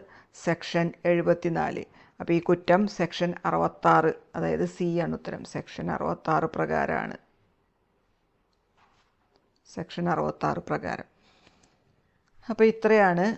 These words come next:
നമ്മൾ ഇന്നേക്ക്, ഏഹ്, ഈ, ഏഹ്, ക്വസ്റ്റ്യൻ,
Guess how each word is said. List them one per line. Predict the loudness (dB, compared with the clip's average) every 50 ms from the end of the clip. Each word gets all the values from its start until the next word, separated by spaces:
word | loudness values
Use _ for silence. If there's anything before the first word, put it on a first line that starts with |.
| -6 _ -4
നമ്മൾ | -2 0 0 2 2 2 0 0 -4 -6
ഇന്നേക്ക്, | -4 -2 -2 0 -2 -2 -2 -2 -2 -2 -4 -4 _ -4
ഏഹ്, | -4 -2 -2 -2 -4 -4 -4 -4
ഈ, | -2 -2 -2 -4 -6 -10 _ _ _ -18
ഏഹ്, | -16 -14 -16 -16 -16 -18 _ _ _ -20 _ _ _ _ _ _
ക്വസ്റ്റ്യൻ, | -2 -2 -2 -2 -4 -4 -4